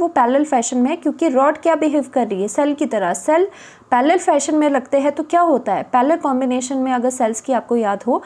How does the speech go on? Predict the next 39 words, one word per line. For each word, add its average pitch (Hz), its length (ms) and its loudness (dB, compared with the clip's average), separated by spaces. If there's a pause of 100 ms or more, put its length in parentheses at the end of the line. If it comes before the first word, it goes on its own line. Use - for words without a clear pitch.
(280)
तो 294 60 -2
पैरेलल 269 320 2
कॉम्बिनेशन 254 760 -2
में 269 120 -4
सेल्स 254 340 0
की 294 140 -4
जो 294 160 -2 (280)
पोटेंशियल 233 480 -2
होता 240 260 0
था, 233 80 -4
यानी 214 280 -4
कि 247 120 -8
ईएमएफ़ 302 520 -2
हम 233 140 0
बोले 202 220 -2
कि 294 100 -6
वो 262 140 -2
हमेशा 214 380 -4
कांस्टेंट 233 540 -2
रहता 170 220 -4
था। 175 180 -8 (320)
यानी 226 160 0
कि 262 120 -2
अगर 294 340 0
ईएमएफ़ 262 480 0
एक 294 300 -2
सेल 247 280 0
में 247 120 0
यहाँ 233 240 0
पे 254 160 -4
ई 269 220 0
है 320 100 2
तो 320 160 -2
उसमें 247 280 -4
दूसरे 220 280 -4
में 247 180 0
भी 269 100 -2
ई, 302 260 -2
और 294 320 0